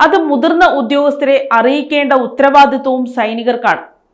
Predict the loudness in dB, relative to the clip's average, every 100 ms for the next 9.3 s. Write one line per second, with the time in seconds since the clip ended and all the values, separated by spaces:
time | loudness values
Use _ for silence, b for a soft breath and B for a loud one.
0 | b b -2 4 4 4 4 4 4 2
1 | 2 2 0 0 -2 -2 0 0 4 4
2 | 2 0 -2 -2 -2 -2 -2 -2 2 2
3 | 0 0 0 0 -4 -4 -2 0 0 2
4 | 4 4 4 0 -2 -2 -2 -2 -8 -12
5 | -14 -20 _ _ -4 -2 2 2 4 4
6 | 4 4 0 2 2 2 4 4 2 -2
7 | -4 -2 -6 -2 -2 0 -2 -2 0 0
8 | -2 -4 -4 -2 -2 -2 -4 0 0 0
9 | -4 -12 -14